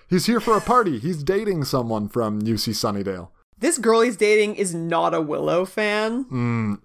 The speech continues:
Speaker 1: immediately, she's like, "Oh, someone else, some other girl is talking to my Perry. This is no good." And you're like, "Hey, man, ease the fuck up."
Speaker 2: <laughs> Chill out. Like,
Speaker 1: Yeah.
Speaker 2: sh-, maybe be less insecure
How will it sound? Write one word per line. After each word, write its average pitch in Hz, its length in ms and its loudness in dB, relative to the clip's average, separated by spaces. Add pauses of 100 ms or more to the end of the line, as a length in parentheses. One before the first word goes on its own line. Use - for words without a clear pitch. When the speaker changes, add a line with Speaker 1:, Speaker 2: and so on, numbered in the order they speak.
(140)
Speaker 1:
immediately, 151 880 0
she's 143 240 -2
like, 131 240 0
"Oh, 139 120 4
someone 120 400 0
else, 120 400 0
some 139 280 -2
other 123 180 0
girl 113 320 0
is 110 100 0
talking 110 400 -2
to 113 120 -12
my 110 120 0
Perry. 113 500 0 (200)
This 131 320 0
is 123 120 -4
no 110 220 0
good." 107 300 0
And 139 80 -2
you're 123 140 4
like, 123 320 -2
"Hey, 202 200 -6
man, 180 480 -8 (340)
ease 240 180 -10
the - 80 -12
fuck - 360 -6
up." 175 200 0
Speaker 2:
<laughs> - 0 -
Chill 262 420 2
out. 226 480 -2
Like, 220 220 0
Speaker 1:
Yeah. 185 360 2
Speaker 2:
sh-, - 160 -10
maybe 208 320 2
be 240 240 2
less 190 640 0
insecure 220 840 0